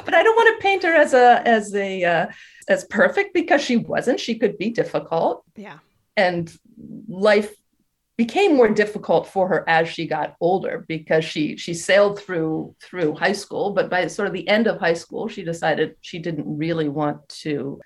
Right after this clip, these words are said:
Speaker 1: study certain things that didn't interest her. And all of my kids, as I said, they're, they're half French. They were always in a French school. And then when they got older, we put them in a bilingual school.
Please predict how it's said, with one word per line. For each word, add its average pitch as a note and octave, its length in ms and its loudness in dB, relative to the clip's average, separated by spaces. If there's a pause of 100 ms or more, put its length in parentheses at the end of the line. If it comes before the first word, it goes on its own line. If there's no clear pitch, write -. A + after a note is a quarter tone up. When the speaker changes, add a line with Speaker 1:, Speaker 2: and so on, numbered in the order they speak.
Speaker 1:
study E3+ 320 0
certain E3+ 300 -4
things F3 180 -4
that G3+ 100 -4
didn't B3 200 2
interest C#4+ 340 -4
her. - 160 -10 (540)
And D#3+ 420 -2 (100)
all F#3+ 140 4
of F3+ 100 -2
my F3 100 -2
kids, E3+ 240 -2
as D#3 120 -8
I D3 100 -2
said, D#3 220 -4
they're, - 200 -4
they're C#3+ 120 -4
half D3+ 240 -6
French. D3 300 -4
They D3 80 -4
were D3 80 0
always D3+ 200 -2
in D3 100 -2
a C#3+ 60 -6
French D3 340 -8
school. A3+ 340 4
And E3 120 0
then D#3+ 120 -2
when D3+ 100 -2
they D3 100 -4
got C#3+ 200 -8
older, E3+ 240 0
we C#3+ 160 -10
put - 240 -10
them C#3 140 -8
in C3+ 100 -8
a D3 40 -10
bilingual E3 540 0
school. - 420 -6